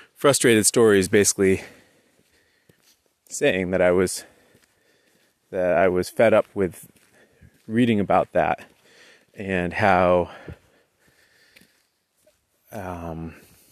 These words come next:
and how in this time there are so many people who need help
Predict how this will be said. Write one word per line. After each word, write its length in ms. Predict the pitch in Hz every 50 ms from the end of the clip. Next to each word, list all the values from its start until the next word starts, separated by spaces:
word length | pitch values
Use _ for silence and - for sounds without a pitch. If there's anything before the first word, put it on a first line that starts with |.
| _ - - - _ - - _ _ _ _ _ _ _ _ _ _ _ _ _ - _ _ _ _
and 100 | - 110
how 180 | 120 117 117 113
in 100 | 113 117
this 180 | 117 107 -
time 300 | - - 139 127 123 117
there 100 | 107 107
are 60 | 104 101
so 160 | - 147 143
many 120 | 143 135
people 280 | - 135 131 - 110 98
who 100 | 107 107
need 180 | 104 107 101
help 320 | 90 - - 95 - -